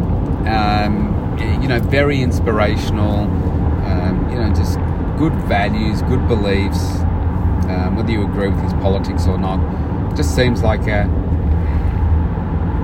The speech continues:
a genuinely kind-hearted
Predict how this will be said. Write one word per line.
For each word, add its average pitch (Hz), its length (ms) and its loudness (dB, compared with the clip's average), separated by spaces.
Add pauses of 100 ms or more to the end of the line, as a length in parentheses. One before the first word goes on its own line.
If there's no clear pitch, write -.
(960)
a 160 160 2
genuinely 165 720 2 (260)
kind-hearted 113 960 2